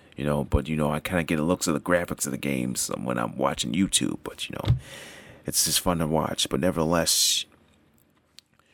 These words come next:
you want them, you want to have that good relationship with your students and let them know that you care about them. All right. And lastly, fun and games. So this is where things get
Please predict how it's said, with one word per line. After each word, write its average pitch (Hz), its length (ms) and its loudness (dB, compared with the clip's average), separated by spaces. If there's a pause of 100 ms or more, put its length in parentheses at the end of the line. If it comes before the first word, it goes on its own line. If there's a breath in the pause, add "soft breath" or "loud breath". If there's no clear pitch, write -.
(160 soft breath)
you 92 160 2
want 85 260 2
them, 82 280 2 (120)
you 104 100 2
want 95 160 2
to 87 60 -2
have 92 240 2
that 82 260 2
good 104 180 0
relationship 85 580 0
with - 140 -4
your 71 80 -2
students - 680 0 (400 loud breath)
and 80 120 -2
let 87 140 4
them 82 160 2
know 85 280 4
that - 260 2
you 90 80 2
care 95 300 2
about - 320 -2
them. 50 220 -4 (1400 soft breath)
All - 80 0
right. - 400 2 (1040 loud breath)
And 113 180 2
lastly, 101 600 4 (240 loud breath)
fun 165 280 0
and 135 140 2
games. 92 680 0 (520 loud breath)
So 95 200 2
this 135 260 2
is 123 220 2
where 110 420 4 (800)
things 123 260 4
get 113 160 2